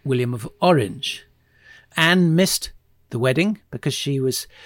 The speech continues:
quarantined in her room with smallpox. So there was no wedding celebration for her.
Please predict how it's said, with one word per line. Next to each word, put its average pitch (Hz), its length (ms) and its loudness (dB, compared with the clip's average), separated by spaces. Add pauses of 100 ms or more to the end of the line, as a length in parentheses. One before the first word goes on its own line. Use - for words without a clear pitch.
(200)
quarantined 156 580 2
in 123 120 -6
her 123 140 -2
room 135 420 -2
with 147 120 -6
smallpox. - 840 0 (580)
So 127 180 -4
there 127 120 0
was 131 160 -2
no 151 180 2
wedding 143 400 -2
celebration 117 640 -6
for 113 140 -10
her. 107 320 -4